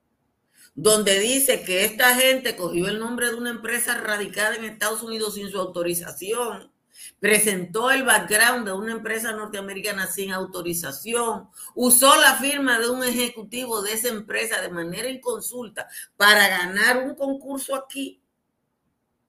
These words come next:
siendo que la empresa apenas, local, apenas tenía seis meses de constituida, te habla de que las cosas, de que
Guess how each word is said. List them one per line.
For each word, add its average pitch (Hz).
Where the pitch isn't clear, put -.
siendo 247
que 233
la 190
empresa 214
apenas, 185
local, 208
apenas 196
tenía 233
seis 233
meses 233
de 226
constituida, 226
te 233
habla 240
de 165
que 160
las 151
cosas, 175
de 202
que -